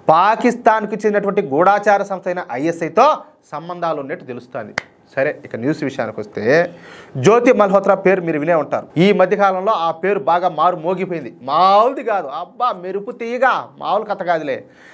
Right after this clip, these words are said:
ఈ జ్యోతి మల్హోత్రా ఒక నికార్సైనటువంటి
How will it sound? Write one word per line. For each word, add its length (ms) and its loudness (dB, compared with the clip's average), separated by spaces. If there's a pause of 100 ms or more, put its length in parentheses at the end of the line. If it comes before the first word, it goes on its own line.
(180)
ఈ 260 4
జ్యోతి 440 2
మల్హోత్రా 920 -4
ఒక 160 -16
నికార్సైనటువంటి 1200 -2